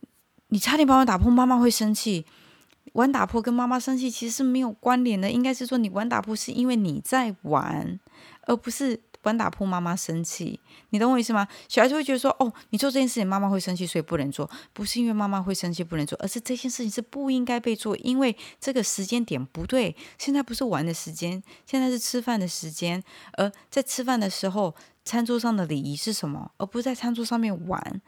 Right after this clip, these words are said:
所以我就觉得说这个东西其实慢慢都会影响到小孩，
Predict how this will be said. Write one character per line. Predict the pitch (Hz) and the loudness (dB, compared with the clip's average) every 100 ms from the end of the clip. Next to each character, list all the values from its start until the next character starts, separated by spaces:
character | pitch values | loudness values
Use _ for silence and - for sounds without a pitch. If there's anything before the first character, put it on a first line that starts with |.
| _ _ - - - - | _ _ -20 -20 -20 -6
所 | - | 0
以 | |
我 | 320 208 | 2 2
就 | 170 | 0
觉 | 240 208 | 0 0
得 | 190 | 0
说 | 214 | -2
这 | 240 | -4
个 | 233 | -2
东 | 214 214 | -2 -2
西 | 208 | -4
其 | 202 196 | -6 -8
实 | 196 233 | -4 -2
慢 | 233 220 | 0 0
慢 | 202 | -2
都 | 180 | -2
会 | 214 | -4
影 | - 190 | -4 -4
响 | 170 | -4
到 | 165 175 | -6 -6
小 | - | -8
孩， | - - | -10 -12